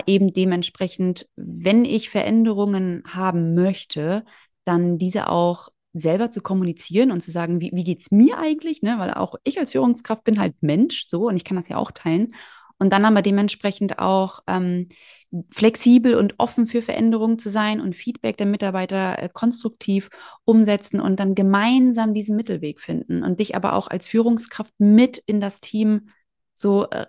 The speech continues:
einbringen. Also nicht nur von dem Team, äh, Sachen erfragen, sondern selber auch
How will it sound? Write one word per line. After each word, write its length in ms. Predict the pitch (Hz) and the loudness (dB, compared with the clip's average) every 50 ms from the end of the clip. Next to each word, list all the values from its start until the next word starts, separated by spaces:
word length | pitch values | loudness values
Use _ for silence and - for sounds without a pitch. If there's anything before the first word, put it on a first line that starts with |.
| _ | _
einbringen. 720 | - - 220 226 226 226 214 190 - - 160 156 151 160 - | -4 2 4 6 8 8 6 4 2 -2 -4 -4 -4 -4 -4
Also 220 | - 180 170 190 | -4 -4 -2 0
nicht 220 | 185 196 202 - - | -2 -2 -2 -2 -4
nur 80 | 214 | -4
von 140 | - 208 190 | -2 -2 -2
dem 140 | 185 185 180 | -2 -2 -4
Team, 440 | - - 214 240 247 247 247 247 - | -2 0 2 2 2 2 0 -2 -4
äh, 160 | - - 220 | -6 -8 -8
Sachen 260 | - 214 - - - | -6 -8 -8 -8 -8
erfragen, 460 | - 214 - - - 214 208 214 214 | -8 -10 -10 -6 -6 -4 -2 -2 -2
sondern 320 | 190 196 185 185 190 190 180 | -2 -2 0 0 0 0 0
selber 340 | 190 196 208 202 - - | -2 -2 -2 -2 -2 -2
auch 240 | 190 190 185 185 - | -2 -2 -4 -4 -6